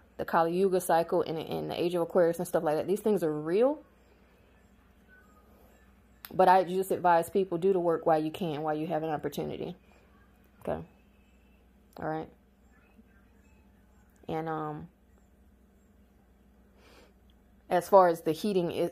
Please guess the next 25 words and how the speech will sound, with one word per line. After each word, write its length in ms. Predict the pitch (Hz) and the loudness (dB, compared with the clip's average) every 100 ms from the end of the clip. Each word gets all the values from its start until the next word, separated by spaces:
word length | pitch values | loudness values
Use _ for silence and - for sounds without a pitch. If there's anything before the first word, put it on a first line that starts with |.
| - | 4
uh, 220 | 175 165 | 4 4
situation 680 | - 185 185 170 170 175 165 | 0 -4 0 0 -2 -6 -2
where 120 | 165 | -2
people 320 | 160 190 180 | -2 -2 0
live 180 | 165 165 | 0 -2
in 100 | 165 | -2
cold 280 | - 170 160 | 4 4 4
climates, 420 | - 170 160 131 | 0 -2 -2 -2
those 320 | 160 160 170 | 2 2 2
that 200 | - 160 | 0 2
are 100 | 156 | 0
in 180 | - 160 | -2 -6
apartment 480 | 151 185 170 151 - | 0 2 2 0 -2
buildings, 600 | 165 160 147 143 151 - | 0 0 -2 -8 -10 -8
um, 520 | - 156 147 143 180 180 _ _ _ _ _ _ _ - | -6 -6 -6 -10 -12 -16 _ _ _ _ _ _ _ -8
you 120 | 175 | -4
know, 140 | 165 | -4
in 80 | 160 | -4
the 60 | 156 | -4
Northeast 680 | 165 160 160 165 160 160 | -2 -2 -2 -2 -4 -4
or, 300 | 151 151 147 - | -2 0 -2 -4
or 140 | 156 | -4
in 180 | - 156 | -4 -6
certain 260 | 160 170 160 | -2 -2 -2
places, 640 | - 165 156 156 139 - | -2 -2 -2 -4 -6 -8